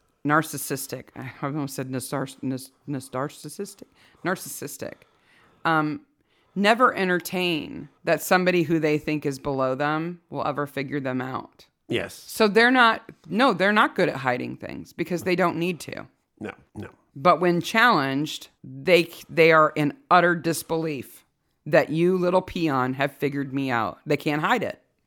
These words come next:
Speaker 2: Hubris is a sin.
Speaker 1: It's a good hidden room.
Speaker 2: It is a good hidden room. They have a locksmith come and push open that door and turn on all those light switches. Who put those in?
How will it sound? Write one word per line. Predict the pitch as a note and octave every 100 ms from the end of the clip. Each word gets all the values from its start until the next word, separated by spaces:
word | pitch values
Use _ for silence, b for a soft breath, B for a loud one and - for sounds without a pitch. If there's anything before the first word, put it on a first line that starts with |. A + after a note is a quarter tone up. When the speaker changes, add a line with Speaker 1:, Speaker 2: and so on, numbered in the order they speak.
| _ _ -
Speaker 2:
Hubris | B2 B2 A#2+ G#2 - A2+
is | G#2+
a | G#2+
sin. | - - - C#3+ - _
Speaker 1:
It's | - G3 -
a | -
good | C#3+ A#2 D3 C#3+ D#3 E3
hidden | D3+ C#3 C#3+ D3
room. | C#3+ D3 C#3+ A#2+ F#2+ _ _ -
Speaker 2:
It | C3
is | D3
a | C#3+
good | D3+ D3
hidden | C#3+ C3+ C3
room. | B2 C3 F3+ - _ _ _ _
They | A#2+
have | A#2 G#2+
a |
locksmith | G#2 G#2 A#2+ - C3+ B2+ -
come | - A#2 B2+
and | G2 F2+ _ -
push | B2+ - C#3+
open | C3 C3+ B2+
that | C3 C3 -
door | B2 B2 A#2+ C3+ b b b b
and | -
turn | - A#2
on | B2+ C3+ C#3
all | D3
those | C#3 D3
light | B2+ C3+ -
switches. | - G#2 - G#2 - -
Who | _ E4
put | G4 F#4+
those | E3 A2
in? | G2+ F#2 D3+